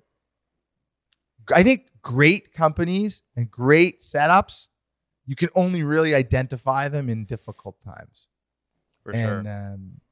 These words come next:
Speaker 1: I think that's what you're gonna see from Connect. And I, I, I, I, I hope that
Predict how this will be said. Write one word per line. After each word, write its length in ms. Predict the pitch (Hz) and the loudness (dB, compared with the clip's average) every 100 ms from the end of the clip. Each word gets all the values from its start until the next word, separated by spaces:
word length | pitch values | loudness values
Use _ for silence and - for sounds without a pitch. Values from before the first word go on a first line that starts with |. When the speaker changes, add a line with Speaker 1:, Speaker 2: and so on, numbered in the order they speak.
| _ _ _ - | _ _ _ -6
Speaker 1:
I 40 | 143 | -2
think 160 | 233 | 0
that's 160 | 349 330 | -2 0
what 100 | 339 | 0
you're 100 | 339 | 0
gonna 160 | 359 | -2
see 240 | 349 277 302 | -4 -4 -6
from 180 | 285 269 | -8 -10
Connect. 380 | 254 269 269 - | -6 -4 -6 -6
And 120 | 202 | -4
I, 120 | 214 _ _ _ _ _ | -4 _ _ _ _ _
I, 80 | 160 - | -6 0
I, 200 | 170 165 | 2 2
I, 300 | 156 147 131 - _ _ _ _ _ _ _ _ - | 0 -4 -6 -12 _ _ _ _ _ _ _ _ -2
I 80 | 139 | 0
hope 400 | 135 202 254 - | 4 6 4 0
that 220 | 160 - | -6 -6